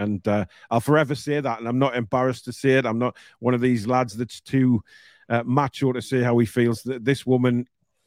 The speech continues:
she's everything to me and saved my life on Friday night. Um, so, yeah. Um, what did you make of the Conte, um,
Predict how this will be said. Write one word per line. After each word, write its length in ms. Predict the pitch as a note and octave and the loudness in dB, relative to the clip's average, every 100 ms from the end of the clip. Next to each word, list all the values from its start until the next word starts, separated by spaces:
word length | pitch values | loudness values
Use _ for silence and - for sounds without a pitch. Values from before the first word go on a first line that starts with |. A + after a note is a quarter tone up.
| - _ _ | -20 _ _
she's 280 | - C3 A#2 | -6 -2 2
everything 400 | B2+ A2 A2 A2+ | 2 0 -2 -2
to 80 | A2 | -2
me 200 | A2+ A#2 | 0 -2
and 100 | G#2+ | -2
saved 240 | B2+ A#2 | 0 2
my 160 | A#2 A2+ | 2 2
life 260 | A2+ G#2+ | 2 0
on 80 | A2 | -4
Friday 320 | - A2 G#2 G2+ | -2 -2 0 -2
night. 240 | G#2 G#2 - _ _ _ _ _ | -2 -4 -10 _ _ _ _ _
Um, 480 | G#2 G#2+ G#2 G#2 F2+ _ _ _ _ | -2 0 0 -4 -6 _ _ _ _
so, 340 | - G#2+ A2 - _ | -4 -2 -2 -4 _
yeah. 240 | G#2 G2+ - _ A3 _ - | -6 -6 -8 _ -20 _ -4
Um, 500 | A#2 A#2 A#2+ B2 - | 0 0 0 -2 -4
what 120 | D3+ G#3+ | 0 0
did 120 | G3+ | 0
you 80 | G#3+ | 2
make 220 | G#3 A3+ | 2 2
of 80 | G#3+ | -4
the 80 | F3+ | -4
Conte, 600 | F3+ F3 - E3 D3 C#3 | -2 -2 -2 0 2 0
um, 500 | C3 C3+ C3 B2 | 0 0 0 -4